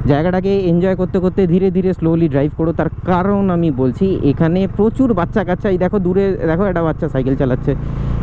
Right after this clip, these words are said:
এখানে গরু বাছুর চলে আসে, ঠিক আছে, অনেক বাচ্চা কাচ্চা খেলাধুলা করে,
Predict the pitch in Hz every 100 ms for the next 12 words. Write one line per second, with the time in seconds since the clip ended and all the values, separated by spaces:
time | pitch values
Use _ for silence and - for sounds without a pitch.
0 | - 143 165 165 165 156 - 139 180 175
1 | 165 175 170 156 196 156 139 143 190 220
2 | 165 147 165 156 139 165 151 - 165 -
3 | 156 175 175 165 135 127